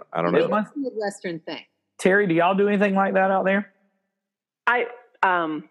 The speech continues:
Speaker 4: just at the Culver's that's, like, from Wisconsin. Yeah, I've heard that as a, like, a,
Speaker 2: I guess
Speaker 4: a northern
Speaker 2: I guess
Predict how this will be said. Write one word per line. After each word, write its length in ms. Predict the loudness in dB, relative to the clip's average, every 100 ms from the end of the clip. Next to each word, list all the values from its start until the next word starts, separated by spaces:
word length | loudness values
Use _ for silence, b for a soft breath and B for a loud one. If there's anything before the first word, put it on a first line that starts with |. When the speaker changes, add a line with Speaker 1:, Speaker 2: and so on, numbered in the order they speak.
| -20 _ -6
Speaker 4:
just 160 | -6 -2
at 180 | -4 -2
the 180 | -2 -2 -6 -6
Culver's 560 | -4 -2 -2 -2 -2 -2
that's, 140 | -4 -4 -2
like, 180 | -2 -2
from 160 | -6 -4
Wisconsin. 840 | -4 -6 -4 -4 -4 -6 -8 -8 -12 -20 _ _ _ _ -20 -8
Yeah, 120 | -2 0
I've 120 | -2
heard 200 | -6 -4
that 180 | -2 -2
as 120 | -4 -4
a, 160 | -6 -6 _ _ _ _ _ _ _ _ _ _ _ _ -12
like, 120 | -8
a, 80 | -6 -4
Speaker 2:
I 60 |
guess 220 | -2 -2
Speaker 4:
a 20 | 0
northern 420 | 0 0 0 -2
Speaker 2:
I 120 | -2
guess 80 | -6